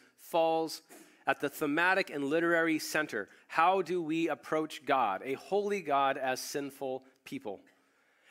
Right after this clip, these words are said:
And Leviticus itself has this grand structure centered upon the Day of Atonement. We'll get there in two weeks. <clears throat> And so, for many of us, it's not the most enjoyable thing to read. But I have used this illustration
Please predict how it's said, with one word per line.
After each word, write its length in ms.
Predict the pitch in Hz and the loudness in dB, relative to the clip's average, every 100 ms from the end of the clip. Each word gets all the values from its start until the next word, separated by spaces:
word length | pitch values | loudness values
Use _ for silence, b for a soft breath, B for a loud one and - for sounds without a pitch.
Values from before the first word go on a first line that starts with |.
| b | b
And 100 | 175 | 0
Leviticus 540 | 170 254 302 190 165 | 2 2 2 2 0
itself 420 | 156 - 247 247 | -2 0 2 2
has 280 | - 185 180 | 4 4 4
this 160 | 180 - | 0 -4
grand 340 | 165 170 170 | 2 2 2
structure 520 | - - 160 - 196 | -2 0 0 0 -2
centered 400 | 180 202 208 202 | 0 -2 2 0
upon 280 | 175 185 175 | 0 0 0
the 100 | 160 | -2
Day 300 | 127 170 185 | 0 2 2
of 120 | 165 | 0
Atonement. 600 | 139 - 185 185 165 175 - | -4 -4 -2 0 -2 -6 -10
We'll 100 | 131 | -8
get 180 | 151 151 | -8 -2
there 280 | 147 156 - b b b b b | -2 -2 -8 b b b b b
in 120 | 135 | -10
two 220 | 127 147 139 | -8 -6 -4
weeks. 380 | 139 - - - - | -4 -8 -16 -18 -6
<clears throat> 100 | - 170 110 _ _ _ B B B B | -4 -4 -6 _ _ _ B B B B
And 140 | 101 | -2
so, 320 | - 117 110 - _ _ - | 2 2 2 -2 _ _ -6
for 120 | 175 | 0
many 180 | 175 175 | 2 4
of 80 | |
us, 220 | 190 214 143 | 4 2 0
it's 200 | 147 156 | -6 0
not 220 | 151 - | 0 0
the 80 | 147 | -2
most 180 | 135 | -4
enjoyable 380 | 139 127 127 120 | -6 -4 -4 -4
thing 180 | 127 110 | -6 -10
to 120 | 120 | -8
read. 240 | 117 98 - _ _ _ _ _ _ _ _ | -8 -8 -12 _ _ _ _ _ _ _ _
But 140 | 156 | 2
I 100 | 175 | 4
have 220 | 175 175 - B | 4 2 0 B
used 340 | 147 220 220 170 | -2 0 0 -2
this 160 | 170 | -4
illustration 960 | 170 185 165 - 180 185 170 - 104 | 0 0 0 -2 0 0 0 -4 -8